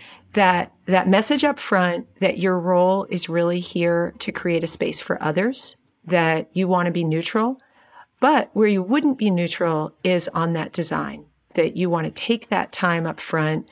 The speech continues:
to think through, what does the group need? What do they need in terms of the physical space? Because it was all back when it was flip charts and markers and whiteboards, right?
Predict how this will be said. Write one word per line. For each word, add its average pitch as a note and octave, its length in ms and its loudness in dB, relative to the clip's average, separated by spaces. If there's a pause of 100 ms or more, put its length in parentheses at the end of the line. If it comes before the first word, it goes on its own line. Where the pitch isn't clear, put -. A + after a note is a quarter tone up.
(340)
to E3 380 2
think - 360 -2
through, F3 320 0
what E3+ 220 0
does A3 180 2
the G#3 80 -2
group D#3+ 300 -10
need? E3+ 440 0 (200)
What F#3+ 120 2
do F#3+ 80 2
they E3+ 140 2
need E3 200 0
in E3+ 100 -2
terms - 260 -4
of D#3 120 -2
the D3 60 -6
physical F3+ 380 -2
space? F3 440 -2
Because - 200 -6
it E3+ 80 2
was E3 120 -2
all E3 160 4
back D#3+ 360 -2 (160)
when E3 180 2
it E3 100 -6
was D#3 220 -2 (160)
flip F#3 260 2
charts E3 420 0
and F3 140 2
markers D#3+ 560 2
and E3 100 0
whiteboards, D#3+ 680 0
right? E3 260 2